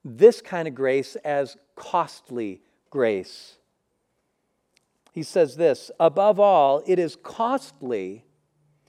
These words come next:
because it cost God the life of his Son." And he quotes the scriptures, "Ye were bought at a price."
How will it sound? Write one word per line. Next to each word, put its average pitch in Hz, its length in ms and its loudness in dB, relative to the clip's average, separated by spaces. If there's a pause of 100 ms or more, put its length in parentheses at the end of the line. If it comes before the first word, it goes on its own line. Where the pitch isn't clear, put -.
(160)
because 170 300 0
it 156 140 -8
cost 214 580 -2
God 147 520 2
the 139 120 -4
life 160 500 -4
of 185 140 -14
his 175 260 -4
Son." 131 600 -8 (920)
And 147 80 -12
he 127 40 -10
quotes 175 300 -6
the 147 80 -20
scriptures, 143 480 -8
"Ye 160 240 -8
were 139 180 -6
bought 175 500 -4
at 156 140 -8
a 143 80 -4
price." - 880 -12